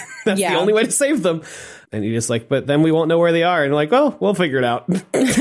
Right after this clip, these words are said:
Speaker 1: And then, uh, they, they start doing it, and you start seeing, like, purple lights off in the distance kind of
Speaker 2: Mm-hmm.
Speaker 1: flash up as they, uh, as they get teleported away. Um,
Speaker 2: Yeah, I just, just for the record, because I feel like this might, this might be relevant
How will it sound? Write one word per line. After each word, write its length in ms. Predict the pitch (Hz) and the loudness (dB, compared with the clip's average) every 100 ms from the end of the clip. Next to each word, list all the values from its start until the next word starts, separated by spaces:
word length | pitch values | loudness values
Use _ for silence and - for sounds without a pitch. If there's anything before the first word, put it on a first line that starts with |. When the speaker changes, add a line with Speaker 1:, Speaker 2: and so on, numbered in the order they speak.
| 320 - 285 226 - | 0 0 -2 -2 -2
Speaker 1:
And 200 | 165 170 | -2 0
then, 200 | 160 160 | 2 2
uh, 260 | 165 165 170 - | 2 0 -4 -4
they, 80 | 143 | -4
they 240 | - 143 | -2 -2
start 260 | 135 156 156 | 0 -2 0
doing 160 | 175 | 0
it, 60 | 143 | 0
and 100 | 131 | 0
you 80 | 127 | -2
start 240 | 147 131 | -2 -2
seeing, 340 | - 135 123 | -2 0 0
like, 340 | 120 120 - - - | -2 -4 -6 -14 -8
purple 380 | 139 127 123 110 | -4 -2 0 0
lights 400 | 107 101 - - | 0 -2 -4 -2
off 220 | 110 107 | -4 -4
in 80 | 104 | -6
the 80 | 104 | -6
distance 400 | 98 - 104 - | -6 -6 -4 -2
kind 160 | 107 | -2
of 60 | 147 | -2
Speaker 2:
Mm-hmm. 80 | 156 | -2
Speaker 1:
flash 220 | 147 - | -2 -4
up 200 | 98 - | -6 -8
as 180 | 92 - | -10 -8
they, 240 | 92 87 | -8 -8
uh, 200 | 85 87 - - | -10 -12 -14 -10
as 200 | 104 110 | -6 -4
they 100 | 110 | -2
get 160 | 117 | -4
teleported 500 | - 123 120 131 127 | -4 -4 -2 -2 0
away. 460 | 123 143 139 101 92 - | 2 2 0 -2 -8 -4
Um, 180 | 110 | -2
Speaker 2:
Yeah, 540 | 220 214 208 196 185 - - | 0 0 -2 -2 -4 -6 -6
I 420 | 220 240 262 262 - - 208 | -4 0 0 0 -4 -10 -6
just, 440 | - 302 - - - _ - | -2 -2 -4 -8 -16 _ -2
just 220 | 240 - | -2 0
for 120 | 277 | 0
the 80 | 220 | 0
record, 380 | 185 175 180 165 | 0 -2 -4 -4
because 240 | 160 160 | -6 -2
I 60 | 180 | -4
feel 200 | - 220 | 0 0
like 160 | 196 | 0
this 220 | 190 156 180 | 0 -2 0
might, 320 | 160 156 - _ _ - | 0 -2 -8 _ _ -18
this 160 | - | -2
might 140 | 208 190 | 0 0
be 80 | 160 | 0
relevant 520 | 143 131 127 117 | 0 0 -2 -6